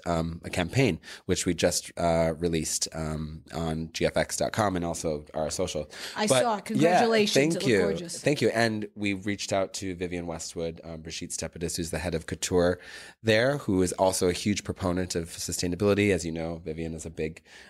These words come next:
Speaker 1: um, activist. And so they were really wonderful to provide the clothing that we created this swap-like campaign with. And so it was, it was incredible. So in, when we're talking about fashion influencers,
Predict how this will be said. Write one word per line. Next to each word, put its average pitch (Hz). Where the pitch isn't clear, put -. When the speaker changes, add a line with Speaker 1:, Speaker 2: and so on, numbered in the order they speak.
Speaker 1:
um, 82
activist. 110
And 90
so 90
they 90
were 87
really 92
wonderful 87
to -
provide 82
the 85
clothing 92
that 92
we 87
created 85
this -
swap-like 85
campaign 92
with. 110
And 85
so 92
it 107
was, 107
it 120
was 117
incredible. 110
So 101
in, 107
when 107
we're 104
talking 104
about 95
fashion 92
influencers, 90